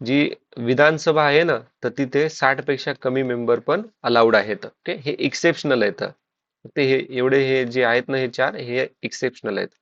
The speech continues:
आता राज्य विधानसभेमध्ये एमएलए चा मेंब-, अ, आमदाराचा कार्यकाल किती? पाच वर्षाचा.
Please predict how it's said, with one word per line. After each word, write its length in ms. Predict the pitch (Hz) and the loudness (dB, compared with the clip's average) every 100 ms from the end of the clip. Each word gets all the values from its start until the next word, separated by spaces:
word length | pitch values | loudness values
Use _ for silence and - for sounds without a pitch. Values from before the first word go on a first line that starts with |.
| _ _ _ _ _ _ _ - | _ _ _ _ _ _ _ -6
आता 360 | 120 113 131 156 _ _ _ _ _ _ _ _ _ _ _ _ - | -6 -2 -2 -2 _ _ _ _ _ _ _ _ _ _ _ _ -2
राज्य 560 | 120 131 123 170 170 156 _ _ _ - | 0 0 0 0 -2 -6 _ _ _ -10
विधानसभेमध्ये 1000 | 120 123 135 131 - 123 120 107 95 110 - _ _ _ _ _ _ _ _ - | -2 2 2 0 -2 -2 0 -2 -6 -8 -10 _ _ _ _ _ _ _ _ -6
एमएलए 440 | 123 123 131 131 | -2 0 2 2
चा 160 | 127 123 | 2 -2
मेंब-, 340 | 120 117 113 - | 0 -2 -6 -6
अ, 240 | 117 107 107 _ _ _ _ | -4 -4 -6 _ _ _ _
आमदाराचा 720 | 120 127 135 135 127 139 156 151 - | -6 2 4 4 0 -6 -6 -16 -4
कार्यकाल 420 | 127 131 139 131 | 0 0 2 -2
किती? 300 | 131 131 156 | -2 -8 -10
पाच 380 | - 113 107 - | -4 -2 0 -2
वर्षाचा. 520 | 98 - 98 - 147 | -6 -6 -12 -14 -20